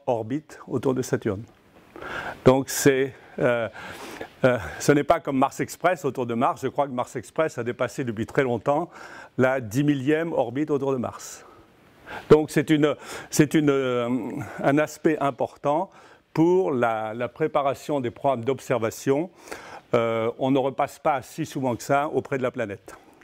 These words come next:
Alors voici, euh, Cassini-Huygens pendant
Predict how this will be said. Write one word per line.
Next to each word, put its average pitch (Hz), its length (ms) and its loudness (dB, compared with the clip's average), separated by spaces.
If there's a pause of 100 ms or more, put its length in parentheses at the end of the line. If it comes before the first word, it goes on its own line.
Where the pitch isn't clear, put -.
(2500)
Alors 131 160 6
voici, 151 440 4 (180)
euh, 131 120 6
Cassini-Huygens 143 1400 0
pendant 135 440 0